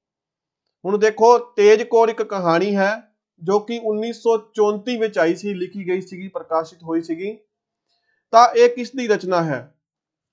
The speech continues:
ਪਹਿਲੀ ਆਪਸ਼ਨ ਹੈ ਆਪਣੇ ਕੋਲ ਬਲਵੰਤ ਗਾਰਗੀ, ਜੋ ਕਿ ਪੰਜਾਬੀ ਦੇ ਇਕਾਂਗੀਕਾਰ ਤੇ ਨਾਟਕਕਾਰ ਹਨ।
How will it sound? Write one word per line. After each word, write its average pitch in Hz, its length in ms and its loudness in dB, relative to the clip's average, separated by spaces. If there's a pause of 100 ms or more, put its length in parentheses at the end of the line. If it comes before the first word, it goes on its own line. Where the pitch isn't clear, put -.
(880)
ਪਹਿਲੀ 240 340 2
ਆਪਸ਼ਨ 247 320 2
ਹੈ 233 120 6
ਆਪਣੇ 226 280 4
ਕੋਲ 233 240 2
ਬਲਵੰਤ 208 640 0
ਗਾਰਗੀ, 214 540 2
ਜੋ 196 180 -4
ਕਿ 214 140 -12
ਪੰਜਾਬੀ 190 520 -2
ਦੇ 208 160 4
ਇਕਾਂਗੀਕਾਰ 196 720 -2
ਤੇ 190 120 -12
ਨਾਟਕਕਾਰ 180 640 -6
ਹਨ। 180 220 -16